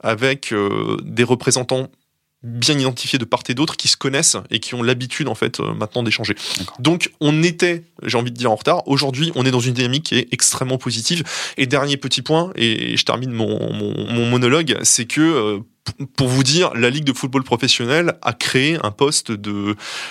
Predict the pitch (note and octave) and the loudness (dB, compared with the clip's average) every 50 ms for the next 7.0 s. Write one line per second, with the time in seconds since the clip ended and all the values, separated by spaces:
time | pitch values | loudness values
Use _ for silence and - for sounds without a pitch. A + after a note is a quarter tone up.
0 | - - - - G2 F#2+ F#2+ F#2+ F#2 G2 F#2+ G2 F#2+ G2+ - B2+ C3 A#2+ A2 - | -14 -12 -4 0 2 4 4 4 2 2 0 -2 -2 -2 0 0 2 2 4 2
1 | - B2 A#2+ B2+ B2+ B2 A#2+ - - D#3 C#3+ - - C3 C3 - - B2 G#2+ B2+ | 2 0 -2 -2 -2 -2 0 0 0 2 2 0 0 0 -2 0 0 0 0 2
2 | E3 E3 C#3+ A2 G#2+ G#2 A#2 - - C#3 B2+ - A2+ A2 - D3+ D#3 D3+ - G2 | 0 0 0 -2 -2 -2 -2 -2 -2 -2 0 0 0 2 0 0 0 -2 -4 -2
3 | - B2 A2 G#2 - C3+ C#3 - - A#2 - - C3 - D#3+ D3 C#3 A2+ - - | 0 -2 -2 0 -2 -4 -2 0 0 0 0 0 -2 -4 -6 -4 -4 -4 -4 -4
4 | A2 - A#2 - - A#2+ A#2 A2+ - - G2 G2+ G2 - - C#3 - - - G2 | -4 -4 -2 -2 -2 0 -2 -2 -2 0 0 -2 -2 -2 -2 -2 -2 -2 -6 -6
5 | - A#2 A2 - - A2+ - - G2 - - B2 A#2+ B2+ A2 F#2+ F#2 G2 G2 F#2 | -4 -4 -4 -2 -2 -2 -2 -2 -2 0 0 0 0 0 -2 -4 -2 -2 -2 -2
6 | F#2+ F#2+ F#2+ F#2+ G2 - - A#2 G2+ F#2+ G2+ G2 G2 - - G#2 G#2 G2+ F#2 | -2 -4 -4 -4 -6 -4 -4 -4 -4 -2 -2 -4 -4 -6 -4 0 0 0 0